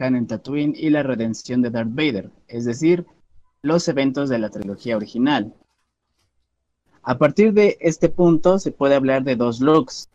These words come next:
el del viejo universo expandido, ahora rebautizado como Legends, y el Luke del canon oficial. Comenzaré hablando del Luke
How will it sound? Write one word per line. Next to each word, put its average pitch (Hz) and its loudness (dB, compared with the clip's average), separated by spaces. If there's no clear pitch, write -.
el 117 0
del 117 2
viejo 147 2
universo 131 2
expandido, 131 0
ahora 127 0
rebautizado 120 -4
como 175 0
Legends, 160 0
y 160 4
el 151 6
Luke 151 2
del 143 -2
canon 131 2
oficial. 120 0
Comenzaré 135 6
hablando 190 4
del 143 4
Luke 143 -2